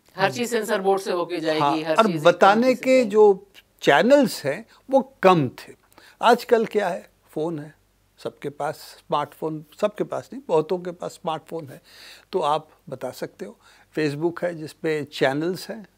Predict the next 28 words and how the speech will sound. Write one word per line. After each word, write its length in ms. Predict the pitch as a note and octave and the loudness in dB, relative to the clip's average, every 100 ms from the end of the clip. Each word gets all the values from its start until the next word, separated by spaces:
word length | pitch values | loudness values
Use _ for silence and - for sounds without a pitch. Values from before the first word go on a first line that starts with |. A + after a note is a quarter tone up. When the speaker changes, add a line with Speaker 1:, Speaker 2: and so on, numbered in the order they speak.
| _ - | _ -6
Speaker 2:
हर 120 | D#3 | -4
इंसान 420 | D3+ C3+ D#3 D#3+ | -4 -4 -4 -4
का 200 | C#3+ D#3+ | -6 -6
जो 320 | D#3 - - | -8 -16 -12
Facebook 400 | D#3+ D3+ B2+ D3+ D3 C#3+ | -6 -4 -4 -8 -8 -8
में 60 | |
है, 120 | D3+ D3+ | -8 -8
आप 180 | D3 C#3 | -8 -6
कह 160 | D3 B2+ | -4 -6
सकते 320 | C3+ C3 - | -8 -12 -12
हैं 60 | B2+ | -14
कि 80 | - | -6
चैनल्स 480 | C#3+ C#3+ D#3+ - | -6 -6 -12 -14
है। 120 | - _ - - - - _ | -18 _ -20 -20 -20 -20 _
तो 360 | C#4 C#4+ - _ A3 | 0 2 0 _ -2
इस 280 | G#3 - - | -2 -2 -6
वक्त 460 | D3+ A3+ A#3 - | 4 4 2 -6
उस 500 | A3+ - A#3 C4+ - | -8 -2 2 2 0
तरह 300 | - F3+ F3+ | -4 2 2
के 420 | F3 - F#3 F#3+ G3+ _ _ _ _ _ _ - | 0 -2 0 0 -2 _ _ _ _ _ _ -2
कानूनी 480 | C#3 D#3+ F#3+ G3+ | -2 0 -2 -4
तौर 420 | F#3+ D3+ D#3 E3 - | -4 0 2 0 -2
तरीके 420 | C#3 C3+ B2+ C3+ | -4 -4 -6 -12
सेंसरशिप 800 | - C#3+ C#3 D#3+ C3+ - C#3+ C#3 | -8 -10 -8 -10 -10 -12 -14 -12
लगाना 460 | B2+ B2 B2+ F#3 A3+ - - | -8 -8 -8 -12 -12 -20 -4
आसान 380 | D3 - C#3 B2+ | -2 0 0 0
नहीं 320 | A2+ G2+ - - | -6 -14 -20 -20
है। 100 | - | -20